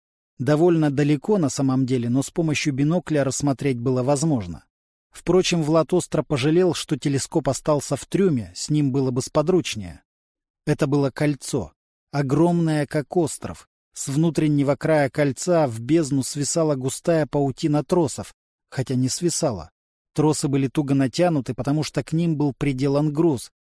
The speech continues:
Да какой! Это был целый остров, намного меньше, чем родной для землян, но все равно огромный,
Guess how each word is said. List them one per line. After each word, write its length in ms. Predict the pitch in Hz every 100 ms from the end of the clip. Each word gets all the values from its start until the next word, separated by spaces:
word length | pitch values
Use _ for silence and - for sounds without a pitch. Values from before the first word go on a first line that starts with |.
| _ -
Да 220 | 113 135
какой! 640 | - 117 - 165 120 85 _ _ _ _
Это 200 | 143 143
был 260 | 135 143 127
целый 540 | - - 165 151 143 - -
остров, 600 | 180 151 - - - _ _ -
намного 500 | 139 147 160 165 156
меньше, 400 | 160 196 170 -
чем 240 | 135 147 139
родной 360 | 139 139 147
для 160 | 120 131
землян, 560 | 117 139 147 180 156 139
но 100 | 139
все 220 | - 151
равно 380 | 143 147 151 147
огромный, 600 | 139 170 143 98 80